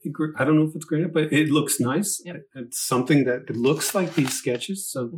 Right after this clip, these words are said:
Speaker 1: there you go. There's a road, no granite on the,
Speaker 2: Mm-mm.
Speaker 1: on the road.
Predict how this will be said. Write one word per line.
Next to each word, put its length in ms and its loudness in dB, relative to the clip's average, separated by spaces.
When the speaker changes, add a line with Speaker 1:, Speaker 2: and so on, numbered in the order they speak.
Speaker 1:
there 100 -4
you 140 -2
go. 140 0
There's 220 2
a 40 2
road, 240 2
no 260 4
granite 420 0
on 260 -10
the, 80 -8
Speaker 2:
Mm-mm. 140 -10
Speaker 1:
on 100 -4
the 60 -6
road. 260 -12